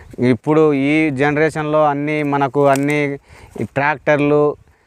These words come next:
తర్వాత ఈ అన్నీ మారిపోయినాయి కాబట్టి మనం అడవుల్లో నుంచి మనం ఏ చెట్టును ఉపయోగించడం లేదు. కాబట్టి ఇప్పుడైతే దీని విలువ తెలియదు. కాబట్టి జనాలకు, ఇప్పుడుండే జనరేషన్ వాళ్ళకి చెట్ల గురించి తెలియదు. కాబట్టి ఈ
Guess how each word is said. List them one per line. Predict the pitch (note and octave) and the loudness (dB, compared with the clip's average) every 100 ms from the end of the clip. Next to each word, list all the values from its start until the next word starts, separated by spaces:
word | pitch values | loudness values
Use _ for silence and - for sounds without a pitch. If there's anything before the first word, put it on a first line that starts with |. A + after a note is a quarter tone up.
| _ | _
తర్వాత | C3 C#3+ D3 C3+ | -8 -4 -2 0
ఈ | C#3+ C#3+ C#3+ C#3+ | 0 0 0 0
అన్నీ | C3+ D3 D3+ | -2 -4 -4
మారిపోయినాయి | C#3 C3 C#3+ D3+ D3+ D3+ D3 | -2 0 0 0 -2 -2 0
కాబట్టి | C#3+ C#3+ C3+ | 0 0 -2
మనం | D3+ D3 C#3+ | -8 -6 -2
అడవుల్లో | C3+ C#3+ D3+ D3+ | 0 0 0 0
నుంచి | D3 C#3+ B2+ C#3 D3+ | 0 -4 -8 -2 0
మనం | C#3+ C#3 C#3 | 2 0 0
ఏ | C#3 C#3 C3+ C#3 | 0 0 0 -4
చెట్టును | - D3 | -2 0
ఉపయోగించడం | C#3 C3 D3 C#3+ C#3 C#3 | 2 2 2 2 -2 0
లేదు. | C3+ | 2
కాబట్టి | C#3 C3+ C3 | 4 2 2
ఇప్పుడైతే | D3 A#2+ C#3 C#3 | -4 0 0 2
దీని | C3+ C#3 | 0 0
విలువ | C#3 D3+ | 2 0
తెలియదు. | C#3 C#3 D#3 D#3 | 0 0 0 2
కాబట్టి | C#3+ C#3 C#3+ F#3+ B3+ _ _ - - G#2 | 0 0 0 0 -2 _ _ -20 -12 -4
జనాలకు, | A2+ D3 E3+ E3+ D3 F3 G#3+ - - - - - - | 0 4 4 2 -2 0 0 -2 -14 -18 -20 -20 -6
ఇప్పుడుండే | B2+ C3 E3 F3 F3 F3 | -2 0 4 4 4 2
జనరేషన్ | D3 D#3 D3+ E3 D#3+ D#3 | 2 -2 2 0 0 -2
వాళ్ళకి | D#3 D3+ D3+ - E3 E3 - | 0 0 -2 0 0 0 -4
చెట్ల | C#3+ - D#3 | -12 -6 -4
గురించి | D3+ D3+ C#3 | -2 -2 -4
తెలియదు. | C#3+ C#3+ D#3 | -4 -2 0
కాబట్టి | D3 C#3+ C3+ F3 | 0 -2 -4 -8
ఈ | E3 | -8